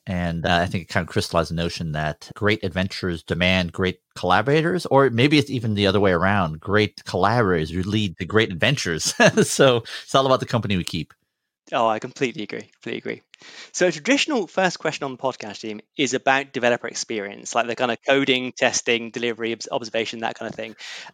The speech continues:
Speaker 2: I always ask, and you, you know, protect the guilty and the innocent here, but can you describe what you've seen as your worst developer experience?
Speaker 1: Oh my gosh, where do I start? Uh, three come to
Speaker 2: <laughs>
Speaker 1: mind. Can, can I do, <laughs> like, one
Speaker 2: Yeah,
Speaker 1: of them?
Speaker 2: rock on.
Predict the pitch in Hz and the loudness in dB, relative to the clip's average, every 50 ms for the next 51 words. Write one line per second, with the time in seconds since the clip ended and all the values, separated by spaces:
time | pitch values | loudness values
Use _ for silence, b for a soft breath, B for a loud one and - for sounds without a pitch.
0 | B - 143 147 170 208 240 226 190 190 175 143 135 - 139 131 131 135 143 139 | B 4 4 6 6 6 6 6 6 6 4 4 2 2 0 -2 -2 -2 0 0
1 | 135 123 - - - 196 - 165 151 - 156 151 143 - 131 131 123 123 127 127 | 0 0 0 0 -2 -2 -2 -2 -2 0 2 2 2 2 0 0 0 0 -2 -4
2 | 127 - 120 - 113 107 113 117 110 - - - _ - - - 170 190 196 202 | -4 -6 -8 -10 -8 -4 -2 -2 -2 -4 -8 -16 _ -6 -2 0 0 0 0 -2
3 | 196 202 196 180 - - - 160 147 135 123 113 - _ - 123 127 135 139 131 | -4 -4 -4 -4 -4 -4 -4 -2 0 0 0 0 -2 _ -10 -8 -8 -8 -6 -6
4 | - - - 131 120 120 117 - 123 117 113 113 117 127 131 127 123 120 120 - | -6 -6 -4 -4 -6 -6 -6 -6 -6 -6 -6 -6 -2 0 0 2 0 0 -2 -6
5 | - - - - 131 117 117 113 110 - - 120 - - - 113 110 101 101 - | -12 -14 -12 -8 -4 -4 -2 -2 -4 -6 -8 -12 -12 -10 -8 -8 -8 -8 -8 -10
6 | - - - - - _ _ - - 208 208 190 165 147 160 151 123 - 175 170 | -14 -16 -16 -16 -16 _ _ 4 6 6 6 6 4 4 4 2 2 2 2 4
7 | 156 139 113 - - 123 110 - - - - - - 160 170 214 196 - - - | 6 6 4 4 4 4 4 4 4 2 -2 -4 0 0 2 2 2 0 0 0
8 | - - - 87 80 78 113 - 175 180 170 - 180 175 165 185 - - - - | 0 2 2 2 0 0 0 2 2 2 4 2 2 2 2 0 0 0 0 0
9 | 170 180 190 180 - - 208 175 - - 220 415 - - 165 151 - - 208 233 | 0 0 -2 -2 -2 0 2 2 4 6 6 6 6 6 4 2 2 2 2 2
10 | - 247 262 | 2 2 2